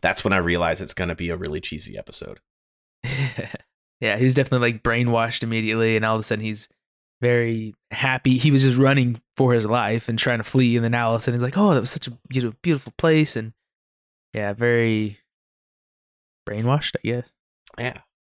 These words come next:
Speaker 1: Yeah, <laughs> exactly. Um,
Speaker 2: <laughs>
Speaker 1: which
Speaker 2: Yeah.
Speaker 1: we see a lot more of throughout the episode.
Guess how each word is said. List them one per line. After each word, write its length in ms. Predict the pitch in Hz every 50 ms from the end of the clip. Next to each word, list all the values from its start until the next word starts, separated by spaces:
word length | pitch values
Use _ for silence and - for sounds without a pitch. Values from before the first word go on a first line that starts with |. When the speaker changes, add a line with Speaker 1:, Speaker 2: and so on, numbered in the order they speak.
| _ _ _ _ _ _ _ _ _ -
Speaker 1:
Yeah, 240 | - 123 117 - - - -
<laughs> 120 | 113 -
exactly. 500 | 131 107 95 - 175 127 - 101 82 65 - - - _ _ _ - -
Um, 280 | - 107 95 87 85 82
Speaker 2:
<laughs> 100 | - -
Speaker 1:
which 140 | - 104 -
Speaker 2:
Yeah. 40 | -
Speaker 1:
we 40 | 104
see 160 | - - 104
a 60 | 98
lot 180 | 98 92 87 90
more 200 | 98 95 92 90
of 100 | 87 -
throughout 240 | - 98 92 87
the 100 | - 98
episode. 440 | 92 87 - 104 - - 73 76 82